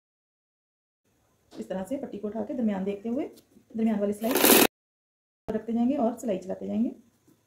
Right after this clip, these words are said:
ये हमारे पास बची हुई समोसी पड़ी है, जो कि हम इस तरह से नीचे अपनी नोक पे भी इस तरह से समोसी लगा लेंगे, जो कि बिल्कुल भी पता नहीं चलेगा कि अलहदा से लगी हुई है।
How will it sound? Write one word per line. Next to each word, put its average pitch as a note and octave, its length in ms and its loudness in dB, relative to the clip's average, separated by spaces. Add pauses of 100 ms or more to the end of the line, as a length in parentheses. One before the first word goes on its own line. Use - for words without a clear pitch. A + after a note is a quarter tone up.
(140)
ये G#3+ 80 -4
हमारे G#3+ 180 -2
पास A#3+ 240 -6
बची G#3 160 -8
हुई C4+ 160 -4 (560)
समोसी A3 240 -4
पड़ी A3 180 -2
है, C#4 80 0 (260)
जो A3 100 0
कि A3+ 100 -6
हम G#3+ 80 -2
इस G#3+ 100 -10
तरह G#3+ 140 -6
से D4+ 140 -10
नीचे B3+ 320 -2 (800)
अपनी A3+ 280 -2 (220)
नोक G#3+ 220 0
पे A3 80 -2
भी D4 160 -4 (1120)
इस G#3+ 160 -10
तरह G3+ 200 -6
से C4+ 200 -10 (160)
समोसी G3+ 320 -6
लगा F#3+ 180 -6
लेंगे, G#3+ 240 -4 (240)
जो A3 120 2
कि C4 80 0
बिल्कुल A#3+ 260 0
भी C#4 120 0
पता A3+ 180 -4
नहीं G#3+ 160 2
चलेगा A3+ 340 0
कि - 160 -8
अलहदा G3 240 0
से C#4+ 220 -8
लगी G3 220 -6
हुई G3+ 120 -8
है। A#3 180 -4